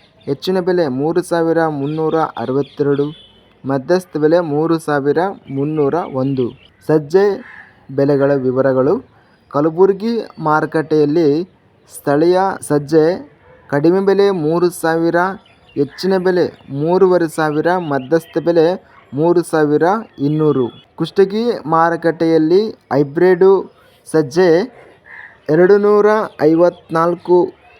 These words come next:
ಚೀಲಗಳು ಟೆಂಡರಿಂಗ್ ಅನ್ನೋದು ಆಗಿವೆ. ಕಡಿಮೆ, ಹೆಚ್ಚಿನ ಬೆಲೆ ಮತ್ತು ಮಧ್ಯಸ್ಥ ಬೆಲೆ ಎರಡು ಸಾವಿರ ಮುನ್ನೂರು. ಬಳ್ಳಾರಿ ಮಾರುಕಟ್ಟೆಯಲ್ಲಿ ಹೈಬ್ರಿಡ್ ಸಜ್ಜೆ, ಸಜ್ಜೆ ಇಲ್ಲಿ ಅರವತ್ತೆರಡು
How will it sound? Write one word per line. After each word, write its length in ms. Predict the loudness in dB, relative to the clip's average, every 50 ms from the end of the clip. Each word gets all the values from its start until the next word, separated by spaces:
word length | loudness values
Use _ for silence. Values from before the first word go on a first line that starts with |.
| -20 -6
ಚೀಲಗಳು 420 | -2 0 2 2 2 2 2 2 0
ಟೆಂಡರಿಂಗ್ 540 | 0 0 0 0 2 2 2 0 0 -2 -2
ಅನ್ನೋದು 420 | -2 -2 -2 0 0 0 -2 -2 -2 -2 -2
ಆಗಿವೆ. 360 | -2 0 2 2 2 4 2 0 -2 -8 _ _ _ _ _ _ _ _ _ -4 -2
ಕಡಿಮೆ, 360 | 2 2 2 2 2 0 0 -2 -2 -4 -8 -10 _ -2
ಹೆಚ್ಚಿನ 300 | -2 -2 -2 -4 -4 -2
ಬೆಲೆ 260 | 0 2 2 2 2 0
ಮತ್ತು 340 | 0 -2 -4 -4 -4 -4
ಮಧ್ಯಸ್ಥ 540 | -2 -2 -2 -2 -2 -2 -2 -2 -2 -4 -2
ಬೆಲೆ 260 | 0 0 0 0 0 -4 -6 -12 -20 _ _ _ 0
ಎರಡು 260 | 2 4 4 4 4
ಸಾವಿರ 380 | 2 0 0 0 2 2 2 2 0 -2 -6 -10 -10
ಮುನ್ನೂರು. 540 | -6 -4 -2 -2 0 0 0 0 0 -2 -2 -4 -6 -8 -10 -10 -10 -12 _ _ _ _ _ _ _ _ _ -6 -2
ಬಳ್ಳಾರಿ 540 | -2 0 2 2 2 0 0 0 0 -2 -2 -4 -6 -10 -14 -16 -8
ಮಾರುಕಟ್ಟೆಯಲ್ಲಿ 920 | -2 0 0 2 0 0 -2 -4 -4 -4 -2 0 2 2 2 2 2 0 0 0
ಹೈಬ್ರಿಡ್ 720 | -2 -6 -4 -2 -2 -2 -2 -2 0 2 4 4 4 4 2 0 0 -2 -6 _ -20 -20 _ _ _ -4
ಸಜ್ಜೆ, 320 | -2 -2 -2 0 2 2 2 2 -2 -6 _ _ _ _ _ _ -6 -4
ಸಜ್ಜೆ 320 | -2 -2 0 0 -2 -2 -2 -4 -6
ಇಲ್ಲಿ 280 | -8 0 2 4 6 6 4 4 0 -4 _ _ _ _ _ _ _ _ _ _ -6
ಅರವತ್ತೆರಡು 720 | -2 0 2 2 0 0 -4 -4 -2 2 4 4 4 4